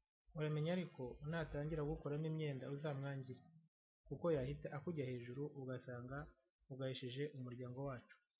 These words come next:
Nuko hashize iminsi wa mukobwa yegera nyina ngo amubwire uko byagenze. Aratangira amubwira ati, "Rwose, njyewe dore uko byangendekeye." Koko yaratangiye, mbona atangiye kunkorakora, numva ngize isoni,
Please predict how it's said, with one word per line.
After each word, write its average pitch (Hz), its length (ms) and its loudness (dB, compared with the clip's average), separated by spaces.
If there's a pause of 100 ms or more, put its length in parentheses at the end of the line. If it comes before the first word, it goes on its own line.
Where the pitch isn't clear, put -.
(840)
Nuko 156 220 0
hashize 170 280 2
iminsi 156 260 2
wa 156 100 2
mukobwa 143 380 -2
yegera 123 340 -2
nyina 120 280 -6 (480)
ngo 135 140 -6
amubwire 135 360 0
uko 147 120 -4
byagenze. 127 560 -4
Aratangira 135 460 -2
amubwira 139 260 0
ati, 131 120 -6
"Rwose, 147 440 2 (840)
njyewe 151 440 4
dore 135 180 -2
uko 151 120 2
byangendekeye." 120 840 -4 (920)
Koko 185 220 0
yaratangiye, 156 680 2
mbona 143 240 -2
atangiye 139 380 -2
kunkorakora, 139 680 0 (720)
numva 147 440 2
ngize 131 260 0
isoni, 156 380 0